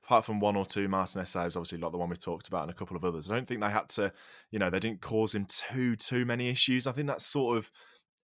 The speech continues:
Emery's game plan to a T, isn't it? I think on average, since he's been at Villa, we've got an average of forty-four percent of the ball.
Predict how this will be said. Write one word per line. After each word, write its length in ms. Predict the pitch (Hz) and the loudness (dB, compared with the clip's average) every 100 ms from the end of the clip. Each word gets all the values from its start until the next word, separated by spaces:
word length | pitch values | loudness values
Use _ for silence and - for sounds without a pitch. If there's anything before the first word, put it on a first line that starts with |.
| - | 0
Emery's 480 | 117 120 113 98 - | 2 2 2 0 2
game 320 | 117 110 104 | 4 4 2
plan 240 | 113 98 | 0 0
to 140 | 92 101 | 0 -4
a 40 | |
T, 240 | - 113 | -2 2
isn't 160 | 113 117 | 2 0
it? 60 | 107 | 0
I 20 | |
think 220 | - 110 | 0 2
on 100 | 110 | 4
average, 320 | 107 107 98 | 4 2 -2
since 220 | - 107 | -2 -2
he's 160 | - 101 | -2 -2
been 120 | 107 | 0
at 120 | 104 | 0
Villa, 180 | 107 101 | 0 0
we've 140 | 92 87 | 0 0
got 160 | 92 | 0
an 60 | 101 | 2
average 280 | 98 98 95 | 2 0 -6
of 100 | 92 | -6
forty-four 640 | - 101 - 101 107 95 | -2 0 -2 -4 -2 -4
percent 300 | 101 - 95 | -2 -4 -2
of 80 | 90 | -4
the 80 | |
ball. 400 | 90 101 107 139 | -2 0 0 -2